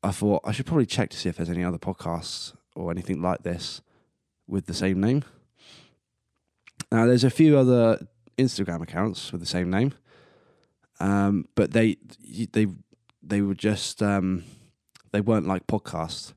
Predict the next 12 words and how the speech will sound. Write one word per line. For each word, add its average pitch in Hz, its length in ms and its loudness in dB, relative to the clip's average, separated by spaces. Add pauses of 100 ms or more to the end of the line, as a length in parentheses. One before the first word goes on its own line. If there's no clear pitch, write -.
(560)
Instagrams, 85 640 -6
or 87 80 0
they 90 80 0
weren't, 87 240 -2
like, 82 200 -6
social 87 340 -4
media, 85 260 -4 (120)
like, 85 200 -10 (100)
well, 90 240 -10
obviously - 240 -8
social 87 320 -4
media, 76 280 -6